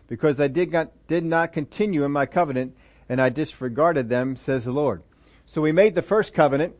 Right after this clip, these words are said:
God did his part on that covenant, but the children of Israel did not do theirs. They didn't continue in it. So what's the sense in having to con-, continue on if the people didn't continue in it themselves? And they kept falling from it.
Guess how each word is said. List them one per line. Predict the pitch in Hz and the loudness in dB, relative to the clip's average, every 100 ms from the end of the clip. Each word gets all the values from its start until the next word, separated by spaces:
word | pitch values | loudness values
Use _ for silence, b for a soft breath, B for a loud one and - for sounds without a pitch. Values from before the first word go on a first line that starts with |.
| _ _ _ _ 127 | _ _ _ _ 0
God | 175 196 | 2 2
did | 180 175 | 2 0
his | 127 202 190 | 2 0 0
part | - 156 147 | -2 0 2
on | 135 | 0
that | 135 135 | 0 0
covenant, | 151 160 175 147 | 0 0 -2 -4
but | 151 | -6
the | 151 | -4
children | 190 175 | -4 -2
of | 160 | 0
Israel | 185 151 165 | -2 -2 -4
did | 160 160 | -2 0
not | 175 135 | 0 -2
do | 180 180 | -2 0
theirs. | 170 185 147 90 - - - _ _ _ _ _ _ _ _ b b b b b b b _ - | 4 4 4 0 -10 -20 -20 _ _ _ _ _ _ _ _ b b b b b b b _ -2
They | 143 | 0
didn't | 143 170 147 | 0 -4 -4
continue | 170 - 196 165 127 | -6 -2 -2 0 -2
in | 98 | -4
it. | - _ _ _ _ _ _ - | -10 _ _ _ _ _ _ -14
So | - 151 | -6 -2
what's | 175 170 | -2 -2
the | 175 | -6
sense | - 190 185 175 | -2 0 0 -2
in | 151 | 0
having | 160 160 151 | 0 0 -2
to | 143 | -4
con-, | - - - - - | -10 -16 -20 -20 -8
continue | 147 156 175 151 190 | -6 -2 -2 0 0
on | 175 170 147 | 0 0 -2
if | 147 | -4
the | 151 | -4
people | - 175 170 170 165 - 131 | -4 -4 -2 -4 -4 -12 -8
didn't | 175 165 | -6 -6
continue | 160 139 175 170 | -8 -4 -2 0
in | 180 | -2
it | 170 | -2
themselves? | 185 165 202 175 - - _ _ _ _ _ b b b - | -4 0 2 0 -4 -18 _ _ _ _ _ b b b -4
And | 127 | -2
they | 143 | 0
kept | 165 151 | 0 0
falling | 165 151 139 | -2 -2 -2
from | 156 | -2
it. | 123 | -4